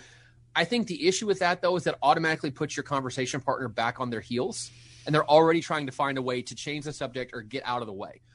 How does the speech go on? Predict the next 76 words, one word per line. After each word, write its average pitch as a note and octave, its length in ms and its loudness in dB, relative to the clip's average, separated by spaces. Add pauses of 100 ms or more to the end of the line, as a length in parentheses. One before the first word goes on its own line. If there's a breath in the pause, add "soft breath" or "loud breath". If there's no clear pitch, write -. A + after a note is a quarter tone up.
right? C#3+ 180 -2 (160 soft breath)
So - 140 -10
the E3 100 -2
way G3 160 -2
I've F3 280 -2
been A#3 120 -4
talking D3 380 0
about B2 300 0
all F#3 260 2
things C#3+ 260 -2
in A#2+ 80 -4
life A2+ 260 -4
right A2+ 160 -4
now, A2+ 160 -6
including F3+ 360 0
matters C3 260 0
of A2+ 80 -10
faith A#2+ 300 -2
and A2+ 80 -8
politics A2+ 460 -2
and A#2+ 60 -6
religion A2 280 -4
and A2 60 -6
all G#2+ 120 -4
this A2+ 160 -10
stuff, G#2+ 260 -2
is A#2+ 380 -2 (260 loud breath)
I'll G#3 140 4
say, G3 320 2 (200 soft breath)
you G3 60 0
know, F#3+ 120 2
"How C4 240 2
did B3+ 120 0
you A3 120 0
get D3+ 240 0
there? G2 280 -4
And, D3+ 200 0
and F3 120 4
why G3+ 200 8
do A#3+ 80 0
you A#3 80 -2
believe E3 400 -4
these C#3 260 -2
things? A#2+ 260 -4
And C3 100 -4
why A#3 160 0
don't B3 220 -2
I F#3 140 -2
believe E3 340 -4
the C#3+ 100 -2
th-, D#3 260 -8
the C#3 80 -4
same D#3+ 200 -2
things D3 240 -2
that C3 120 -2
you C3+ 240 2
do? G#2+ 260 -4
You C#3+ 80 -4
know, C#3 100 2
how A3 160 4
did C4+ 140 0
you A3+ 80 -4
come F3+ 280 -4
by?" D3+ 160 2 (200 loud breath)
So A3 140 2
what B3 140 6
that F#3+ 200 4
does A#3 240 4
is E3+ 100 2
it E3 60 -2
allows F3 300 0
them F#3 80 -2
to C#3+ 80 -4
tell F#3 220 -4
their C3+ 140 -2
story. G3 600 -2